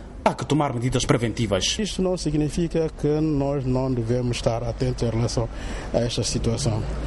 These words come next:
Speaker 2: Portanto, temos que nos precaver para não chegarmos a, a este ponto de termos crianças de rua.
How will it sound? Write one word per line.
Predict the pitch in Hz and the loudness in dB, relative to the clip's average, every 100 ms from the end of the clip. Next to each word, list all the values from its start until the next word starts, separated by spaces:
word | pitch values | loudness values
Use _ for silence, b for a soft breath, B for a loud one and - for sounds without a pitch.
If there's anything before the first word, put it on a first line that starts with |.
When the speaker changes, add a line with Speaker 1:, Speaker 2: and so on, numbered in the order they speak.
| B B | B B
Speaker 2:
Portanto, | - 123 120 - | 2 2 2 -2
temos | - 139 139 131 | 0 2 2 0
que | - 131 | 0 0
nos | 123 117 - | 2 0 0
precaver | 127 120 120 113 139 160 - - - | 0 0 0 0 2 0 -2 -4 2
para | 135 131 | 2 2
não | 139 | 0
chegarmos | 139 135 131 131 127 117 | 0 0 2 2 2 2
a, | 120 117 123 117 113 | 2 0 0 2 2
a | 120 | 2
este | 113 123 | 0 0
ponto | - 120 117 117 | 0 0 0 0
de | |
termos | - 120 117 110 | 2 2 0 -2
crianças | - 117 120 113 123 107 117 | 0 0 0 -2 -2 0 0
de | 139 | 0
rua. | 131 98 | 0 -2